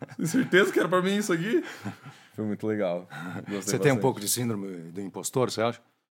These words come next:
Speaker 1: Mano, pra caralho.
Speaker 2: É mesmo?
Speaker 1: Muito, muito. Eu acho que todo mundo tem um pouquinho, né? Acho que pe-, tem pessoas que têm mais, tem pessoas que têm menos. Só que todo mundo tem um pouco e, e, mano,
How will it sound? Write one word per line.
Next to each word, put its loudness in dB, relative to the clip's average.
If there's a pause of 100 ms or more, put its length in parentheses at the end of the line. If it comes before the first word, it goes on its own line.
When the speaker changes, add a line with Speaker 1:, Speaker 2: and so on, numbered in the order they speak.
(200)
Speaker 1:
Mano, 0
pra -10
caralho. -8
Speaker 2:
É 2
mesmo? 2
Speaker 1:
Muito, -4 (240)
muito. -14 (460)
Eu -6
acho -6
que -6
todo -2
mundo 0
tem -6
um -10
pouquinho, -10
né? -14 (440)
Acho -14
que -10 (520)
pe-, -10
tem -8
pessoas -10
que -16
têm -8
mais, -2
tem -18
pessoas -10
que -20
têm -8
menos. -6 (460)
Só -16
que -14
todo -6
mundo -4
tem -4
um -4
pouco -6
e, 0
e, -6
mano, -4